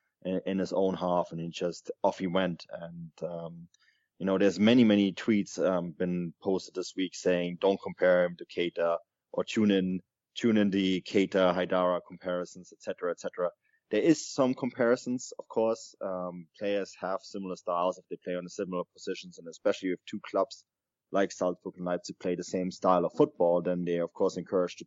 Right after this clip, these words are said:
play the, play the same role, right? Um, I, I think that Haidara can, is not the same player than Keita, but I think he can fill the hole that Keita is going to leave. And I think, um, if the, he is going to be the player,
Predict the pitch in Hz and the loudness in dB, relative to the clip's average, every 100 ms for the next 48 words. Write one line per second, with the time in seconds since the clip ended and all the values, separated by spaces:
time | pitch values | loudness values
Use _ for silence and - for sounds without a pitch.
0 | - 90 87 87 85 80 - - 95 85 | -4 -2 -2 -4 -6 -6 -6 -4 -4 -4
1 | 90 87 92 101 80 76 82 87 _ _ | -6 -2 4 4 4 0 -4 -6 _ _
2 | _ _ _ _ _ 87 85 85 82 85 | _ _ _ _ _ -8 -8 -6 -6 -4
3 | 85 76 - 80 95 101 - 131 120 104 | -4 -4 -6 -2 4 4 4 4 4 4
4 | 98 92 95 95 87 - 90 87 - - | 2 2 4 2 0 -8 -8 -10 -12 -14
5 | 87 110 120 98 - 104 90 - 104 101 | -2 0 0 -2 -2 -2 -2 -2 -2 -2
6 | 90 - 98 - - 90 85 113 107 104 | -4 -6 -4 -2 0 -2 -2 -6 -10 -10
7 | 95 85 95 90 85 - _ _ 85 - | -12 -8 -2 -2 -4 -8 _ _ -10 -2
8 | 104 98 85 - 92 90 82 - 87 80 | 2 2 0 -4 -6 -4 -6 -4 -4 -4
9 | 80 104 - - _ _ _ _ _ _ | -4 -4 -4 -10 _ _ _ _ _ _
10 | _ 87 87 87 - 85 - 101 95 92 | _ -4 -2 -2 0 0 0 0 0 -2
11 | 82 - 85 87 85 80 - 92 - 104 | -4 0 2 2 -2 -6 -4 -4 0 0
12 | 90 92 101 - 98 - - 95 90 87 | 0 0 0 2 0 0 0 0 0 -2
13 | 92 85 - 90 92 | -2 -2 -2 2 4